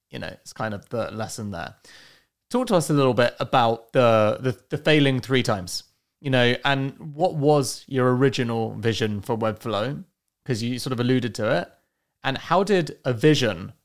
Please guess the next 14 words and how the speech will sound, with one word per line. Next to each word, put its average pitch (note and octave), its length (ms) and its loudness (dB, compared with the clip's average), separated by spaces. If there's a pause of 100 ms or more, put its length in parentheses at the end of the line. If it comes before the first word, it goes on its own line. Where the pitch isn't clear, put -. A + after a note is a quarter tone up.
(200)
evolve A2+ 440 0
from A#2 200 -10
failure A2+ 520 0
into A2 680 -2
the A2+ 160 -6
vision A2 300 -4
for G#2+ 80 -12
where G#2 500 -4 (180)
you A2 160 -10
wanted G#2 280 -8
to - 40 -16
take F#2+ 140 -10
it F#2+ 120 -12
today? F2+ 280 -10